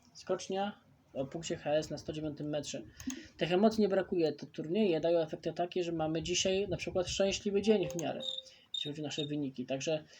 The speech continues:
gdzieś to, mm, przynosi nam szczęście, że jednak, y, te turnieje regularnie rozgrywamy. Seria próbna w Kraniu,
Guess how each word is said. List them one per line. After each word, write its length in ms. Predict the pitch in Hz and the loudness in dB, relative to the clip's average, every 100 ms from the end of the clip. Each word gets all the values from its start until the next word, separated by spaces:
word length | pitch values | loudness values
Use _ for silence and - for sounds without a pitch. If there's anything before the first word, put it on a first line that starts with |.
| - - - - - | -20 -20 -20 -20 4
gdzieś 420 | 226 262 247 - | 8 10 8 6
to, 120 | 208 220 220 226 226 | 6 8 6 6 4
mm, 680 | 220 202 196 190 185 175 180 - | 2 -2 -6 -6 -6 -8 -10 -14
przynosi 360 | - 208 202 | -4 -2 0
nam 180 | 180 165 | 0 -2
szczęście, 480 | - 185 165 - 143 | -2 0 0 -2 -6
że 200 | 135 139 | -4 -4
jednak, 420 | 143 147 156 156 - - - | -4 -4 -4 -4 -8 -18 -6
y, 300 | 151 151 151 151 - - - - - - - - - - - - - - - | -2 -2 -4 -8 -16 -20 -20 -20 -20 -20 -20 -20 -20 -20 -20 -20 -20 -20 -12
te 80 | 156 | -8
turnieje 520 | 151 156 160 156 156 | -6 -4 -2 0 0
regularnie 380 | 147 160 156 156 | 0 0 0 0
rozgrywamy. 500 | 143 160 147 147 127 - - - - - - | -4 -4 -2 0 0 -6 -14 -18 -16 -16 -2
Seria 260 | - 233 | 6 6
próbna 300 | 226 208 208 | 6 4 2
w 100 | 202 | 2
Kraniu, 460 | - 185 175 175 | 4 4 6 4